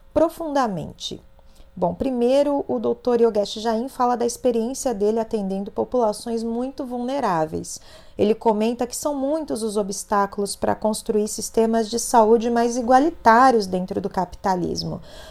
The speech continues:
começando pela dificuldade de acesso a recursos como profissionais, que não costumam se deslocar para comunidades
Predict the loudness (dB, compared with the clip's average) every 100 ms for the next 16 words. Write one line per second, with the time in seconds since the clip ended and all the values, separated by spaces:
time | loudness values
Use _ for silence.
0 | 2 4 4 2 2 4 4 4 2 -4
1 | -4 -2 6 6 6 2 2 2 2 2
2 | 2 2 0 0 -2 0 0 0 -4 -8
3 | -10 2 4 4 0 -2 -2 -2 -4 -4
4 | 0 0 0 -6 -12 -18 -10 -2 -2 0
5 | -2 -2 0 2 2 0 -2 -6 -2 0
6 | 2 2 2 2 -2 -2 -2 -2 -2 2
7 | 2 2 -2 -8